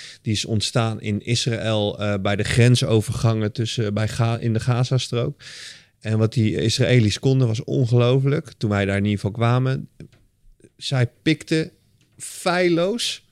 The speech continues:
drugs, eh, traffickers eruit, wapenhandelaren, mensen met contraband.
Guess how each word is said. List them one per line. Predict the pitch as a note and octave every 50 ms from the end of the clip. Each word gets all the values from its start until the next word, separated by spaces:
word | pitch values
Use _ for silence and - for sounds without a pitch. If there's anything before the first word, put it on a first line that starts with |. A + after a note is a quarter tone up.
| _ _ _ _ _ _ _
drugs, | _ B2+ A2+ A2 A#2 A2 A2+ G#2+ - -
eh, | - - F2+ A2+ A2 A2
traffickers | G#2+ - - A#2+ A2 - A2+ - - A2 G#2+ G#2+ -
eruit, | A#2 G2+ G#2 G#2 G#2 G#2 G#2 A2+ B2+
wapenhandelaren, | A#2 A#2 A#2 A#2 A2+ - A#2 G#2+ G#2+ G#2 G#2+ G#2 G#2 G#2+ G#2 G#2 G2+ G2+ G#2 G2+ G2+ G#2 G2+ G#2
mensen | A2 A2+ A2 G#2+ - - A2
met | A2 A2 G#2+ -
contraband. | - B2 A#2+ G#2+ - A2 G#2+ G2+ G2+ G#2 G#2 G#2+ G#2+ -